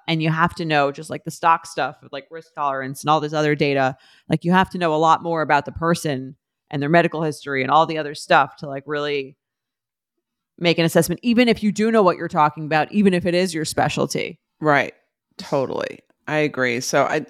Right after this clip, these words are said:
Speaker 2: I think this is, this cousin in specific, if we're talking about the cousin, she's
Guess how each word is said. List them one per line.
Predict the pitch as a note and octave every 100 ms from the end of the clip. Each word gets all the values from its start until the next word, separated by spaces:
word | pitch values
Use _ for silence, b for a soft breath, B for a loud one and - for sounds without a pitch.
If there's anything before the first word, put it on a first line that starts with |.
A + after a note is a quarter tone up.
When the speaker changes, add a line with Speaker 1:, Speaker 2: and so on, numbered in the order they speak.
| -
Speaker 2:
I | D3+
think | E3 A3 G3+
this | E3+ F3 -
is, | D#3+ D3 - - -
this | - D#3+ -
cousin | - G#3 G3+ G3
in | E3 D#3
specific, | - C#3+ - D3 - A2+
if | - -
we're |
talking | C#3+ C#3+ C#3+ C#3+
about | C3+ C3+
the | -
cousin, | - C3 C3+ D3 D#3 - b b b b b b
she's | - G3 G3+